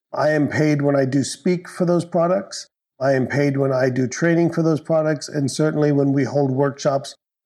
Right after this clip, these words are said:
at our training center, obviously I'm paid for those things. So it's also important to know that the vast majority of the products that we're using in our practice, we pay for. Certainly,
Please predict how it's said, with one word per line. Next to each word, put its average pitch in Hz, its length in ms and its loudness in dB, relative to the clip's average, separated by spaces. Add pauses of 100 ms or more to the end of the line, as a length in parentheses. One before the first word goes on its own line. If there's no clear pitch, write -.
at 147 140 2
our 131 140 0
training 143 400 0
center, 131 600 0
obviously 131 560 0
I'm 120 180 -2
paid 123 260 0
for 127 100 -4
those 120 280 -2
things. 110 420 -6 (320)
So 151 400 0
it's 151 200 -2
also 196 300 0
important 170 400 0
to 151 80 -4
know 147 400 2
that 135 400 -2 (240)
the 151 140 0
vast 170 360 0
majority 170 440 2
of 160 80 0
the 151 80 -4
products 147 420 -2
that 147 180 0
we're 147 140 0
using 151 400 2
in 147 100 4
our 139 120 2
practice, 147 680 -2 (100)
we 127 140 0
pay 143 220 0
for. 160 400 -2 (280)
Certainly, 151 720 0